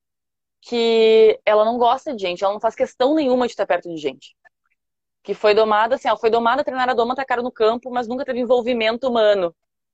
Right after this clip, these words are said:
Um envolvimento mais a fundo, era tipo cavalo, doma e tchau. E é nítido, eu não sei nem dizer como eu enxergo, mas é nítido que ela não gosta de estar perto de gente. E eu acho isso muito triste.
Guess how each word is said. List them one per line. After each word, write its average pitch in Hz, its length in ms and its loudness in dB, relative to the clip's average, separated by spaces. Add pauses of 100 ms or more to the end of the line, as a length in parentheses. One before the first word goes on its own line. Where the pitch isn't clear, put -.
(300)
Um 190 100 -2
envolvimento 202 880 2 (380)
mais 208 360 0
a 233 100 2
fundo, 233 480 2
era 196 160 2
tipo - 220 -10
cavalo, 208 560 0
doma 214 500 2
e 233 80 -10
tchau. 165 460 0 (720)
E 220 240 0
é 220 140 2
nítido, 233 640 0
eu 202 100 2
não 220 100 -4
sei 247 180 -2
nem 269 160 -4
dizer 277 240 -2
como 269 340 2
eu 262 80 -2
enxergo, 190 520 -2
mas 196 180 -2
é 214 80 -2
nítido 226 380 -8
que - 80 -4
ela 226 160 0
não 233 340 -6 (100)
gosta 220 480 -2
de 269 80 -16
estar 269 120 -6
perto 262 160 -6
de 247 120 -14
gente. 226 380 -8 (500)
E 214 80 0
eu 208 100 4
acho 220 160 -2
isso 247 140 -8
muito 240 240 -6
triste. - 420 -6